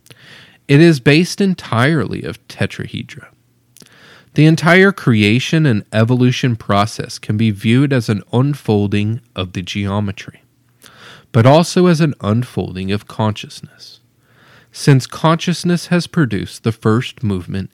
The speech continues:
in space. If reflected self-conscious, one tries to locate in space and time, and therefore the six main directions experienced. This is just a brief overview of a very deep subject.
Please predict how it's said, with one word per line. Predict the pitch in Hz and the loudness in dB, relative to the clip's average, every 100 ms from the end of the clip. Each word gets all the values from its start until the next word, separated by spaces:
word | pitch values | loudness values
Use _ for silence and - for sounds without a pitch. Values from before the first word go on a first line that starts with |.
| _ | _
in | 110 110 | -6 -6
space. | - - 113 - - - _ _ _ _ - _ - - - - - _ _ _ _ _ _ _ _ | -8 -8 -10 -12 -20 -20 _ _ _ _ -20 _ -20 -20 -20 -20 -20 _ _ _ _ _ _ _ _
If | 170 160 | 4 6
reflected | 165 151 - 185 202 - 185 | 2 2 2 0 0 -2 -2
self-conscious, | - - 160 160 - - 107 98 - - - | -2 2 2 2 -6 -8 -4 -4 -6 -12 0
one | 123 151 | 2 2
tries | 165 117 110 120 | 0 2 2 0
to | - 135 | -2 0
locate | 104 101 - 104 | 2 0 -2 -2
in | 107 110 | -2 -4
space | - 110 104 - | -4 -2 -2 -4
and | 95 | -8
time, | - 131 151 175 - - - - - - 117 | -6 -2 0 -2 -6 -16 -20 -20 -20 -10 2
and | 113 120 | 4 6
therefore | 165 208 - 110 98 113 | 6 4 2 0 2 0
the | 143 | -2
six | - 113 - - | -2 -4 -4 -2
main | 110 127 | 0 0
directions | 160 139 98 - - 113 | 0 0 -2 -4 -4 -2
experienced. | 143 - - 185 190 139 - - - - _ - - - - | -4 -6 -2 0 0 -4 -12 -20 -20 -20 _ -20 -20 -20 0
This | 190 185 | 4 4
is | 151 | 4
just | 151 135 131 | 2 2 0
a | |
brief | 104 117 110 - _ | 2 4 4 0 _
overview | 107 127 135 113 - 95 101 | 2 2 2 -2 -2 -2 -2
of | 107 | -2
a | |
very | 101 98 95 | 0 0 0
deep | 92 92 - | -2 -6 -4
subject. | - 123 107 - _ _ | -2 -2 -4 -12 _ _